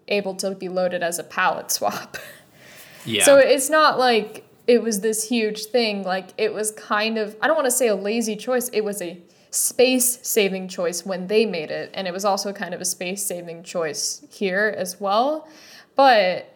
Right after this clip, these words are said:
Speaker 1: I do think that tonally, it's much more interesting and impactful than the Dark World from A Link to the Past, 'cause you get to explore more, and you get to experience sort of a coming-of-age story. You get to experience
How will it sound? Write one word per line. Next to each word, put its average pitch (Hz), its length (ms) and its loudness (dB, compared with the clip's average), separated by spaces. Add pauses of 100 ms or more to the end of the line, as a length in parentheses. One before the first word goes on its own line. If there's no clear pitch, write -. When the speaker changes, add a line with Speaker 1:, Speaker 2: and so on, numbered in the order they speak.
(260)
Speaker 1:
I 214 120 4
do 233 200 -2
think 226 300 -6
that 180 280 -2
tonally, 214 920 -2
it's 196 240 -4
much 214 340 -6
more 196 140 -4
interesting 196 580 -8
and 202 300 -8
impactful 180 400 -4
than 175 100 -10
the 170 80 -10
Dark 175 320 -6
World 165 180 -6
from 170 160 -16
A 170 40 -14
Link 175 220 -14
to - 80 -20
the - 80 -14
Past, 175 520 -2 (300)
'cause 226 120 0
you 247 60 -2
get 277 180 2
to 254 120 -2
explore 214 500 -2
more, 196 240 -4
and 185 180 -6
you 214 80 -8
get 220 180 -4
to 226 140 -4
experience 190 920 -6
sort 190 160 -6
of 185 100 -6
a 180 60 -4
coming-of-age 185 920 -8
story. 180 540 -6 (400)
You 214 100 2
get 214 80 -6
to 226 100 -2
experience 190 1000 -6